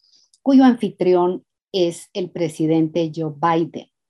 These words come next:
Así que las expectativas han estado muy altas por tratarse precisamente de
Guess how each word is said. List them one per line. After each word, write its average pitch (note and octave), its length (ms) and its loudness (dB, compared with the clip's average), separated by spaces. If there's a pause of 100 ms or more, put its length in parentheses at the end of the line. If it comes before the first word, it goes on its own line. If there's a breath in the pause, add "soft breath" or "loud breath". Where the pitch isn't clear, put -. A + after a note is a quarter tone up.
(380)
Así D#3 300 -10
que F3+ 160 -4
las E3+ 220 -4
expectativas E3 840 -4
han F3 120 -2
estado D#3 400 -6
muy F3 240 -4
altas E4+ 400 -4
por D#3+ 180 -14
tratarse D#3+ 840 -6
precisamente F3+ 1080 -6 (260)
de E3+ 600 0